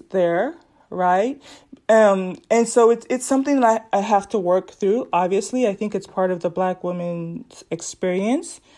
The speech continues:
Um, some people are able to talk through and process it sooner in life.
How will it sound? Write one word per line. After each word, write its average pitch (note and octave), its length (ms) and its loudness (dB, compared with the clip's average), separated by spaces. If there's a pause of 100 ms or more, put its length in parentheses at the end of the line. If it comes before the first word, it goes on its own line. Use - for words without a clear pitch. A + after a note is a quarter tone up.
(360)
Um, E3+ 500 -6
some G#3+ 260 -2
people G#3 560 0
are F3 140 -4
able F3+ 300 -2
to F#3 200 -6
talk F#3 420 -2
through G3 180 -2
and E3+ 120 -6
process F#3 440 -6
it F3 360 -2
sooner F#3+ 480 -4
in F3 160 -4
life. G3 420 -4